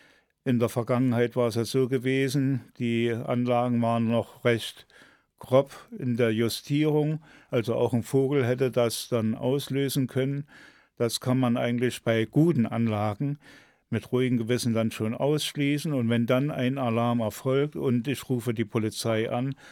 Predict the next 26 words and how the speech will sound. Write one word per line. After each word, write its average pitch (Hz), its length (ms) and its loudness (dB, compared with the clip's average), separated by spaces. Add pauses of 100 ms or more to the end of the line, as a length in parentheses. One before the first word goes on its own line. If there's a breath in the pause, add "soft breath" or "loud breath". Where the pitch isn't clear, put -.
(300 loud breath)
dann 120 220 2
ist 131 220 -2
das 113 220 0
durchaus 127 540 0
begründet. 147 640 0
Ich 127 160 -4
kann 120 320 0
dann 123 240 0
anhand 120 460 -2
meiner 113 300 -2
Aufzeichnung 131 720 -4
auf 120 180 -4
dem 110 180 -4
Handy 123 540 -2 (480 loud breath)
oder 117 280 0
auf 113 180 -2
dem 110 380 0
Computer 123 540 -2
belegen, 117 640 -2 (360 loud breath)
dass 113 220 -4
hier 127 200 2
eine 117 160 2
Alarmauslösung 117 1040 0
ge-, 113 260 -2
erfolgt 113 560 -2
ist 139 320 -4